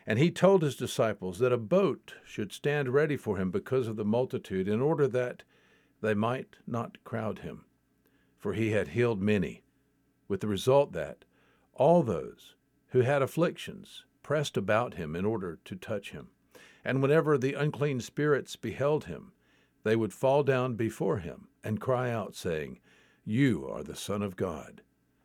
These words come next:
And he earnestly warned them not to reveal his identity. And he went up to the mountain and summoned those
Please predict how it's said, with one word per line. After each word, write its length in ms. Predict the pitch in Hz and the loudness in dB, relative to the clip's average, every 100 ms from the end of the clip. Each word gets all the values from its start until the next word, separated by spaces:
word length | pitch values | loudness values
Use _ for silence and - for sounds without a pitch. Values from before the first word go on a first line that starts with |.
| _ _ _ _ | _ _ _ _
And 220 | 90 107 | -4 -4
he 220 | 101 135 - | -2 -4 -2
earnestly 640 | 160 147 90 - - - | 0 0 -2 -8 -18 -18
warned 540 | - 110 135 107 80 71 | -6 -4 -2 -2 -4 -12
them 240 | 78 78 | -10 -4
not 380 | 104 113 - - _ | -4 -4 -8 -20 _
to 100 | - | -8
reveal 400 | 104 85 98 107 | -6 -4 -4 -4
his 200 | 95 95 | -2 -4
identity. 720 | 92 87 92 92 - - - _ _ _ _ _ _ _ _ _ _ _ _ _ _ _ _ _ _ _ _ _ _ _ _ _ _ _ _ | -6 -6 -6 -10 -14 -20 -20 _ _ _ _ _ _ _ _ _ _ _ _ _ _ _ _ _ _ _ _ _ _ _ _ _ _ _ _
And 180 | 113 113 | -2 0
he 80 | 123 | 4
went 220 | 135 156 | 4 4
up 140 | 165 | 2
to 100 | - | 0
the 100 | 139 | 0
mountain 480 | 123 120 131 - 82 | 2 0 -2 -4 -8
and 160 | 82 92 | -8 -8
summoned 540 | - 139 139 131 110 - | -2 0 0 -4 -6 -4
those 600 | 120 131 131 113 - | 0 2 0 -4 -12